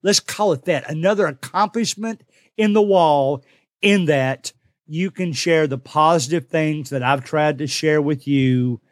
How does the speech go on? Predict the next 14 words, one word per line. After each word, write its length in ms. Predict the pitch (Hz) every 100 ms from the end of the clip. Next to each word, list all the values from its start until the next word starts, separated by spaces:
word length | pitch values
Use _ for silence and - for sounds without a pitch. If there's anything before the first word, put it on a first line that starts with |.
| _ _ -
with 220 | 135 127
everyone 600 | 143 156 151 175 170 170 156
else 360 | 160 147 -
you 120 | 147
come 260 | 135 147 135
in 140 | 131
contact 600 | - 135 123 123 120 113
with. 220 | 120 117 - _ _ _ _ -
Teachers, 520 | 208 220 - 202 180
substitute 800 | - 196 185 127 175 - 180 139
teachers, 640 | 175 175 165 165 156 - _ _ _ _ _ _ -
don't 420 | 143 247 269 254
treat 560 | - - 123 214 214 - -
students 680 | - - 175 170 165 147